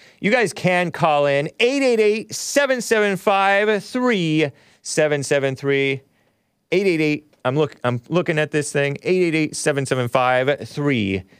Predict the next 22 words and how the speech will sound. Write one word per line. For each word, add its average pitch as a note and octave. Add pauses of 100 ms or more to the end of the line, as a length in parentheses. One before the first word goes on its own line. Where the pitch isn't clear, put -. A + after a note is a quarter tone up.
(120)
seven G#2+
seven G2+
three. F#2 (280)
Let F3
me C#4+
show G3+
you G#2 (400)
some C3+ (340)
fake G#3+
news A#2+ (720)
that A#2+
came C3+
from C#3+
our A3+
side. E2 (1400)
Uh, G2+ (460)
<laughs> A2+ (1600)
I C3+
saw A2+
that, G2+
Eileen. G2
<laughs> -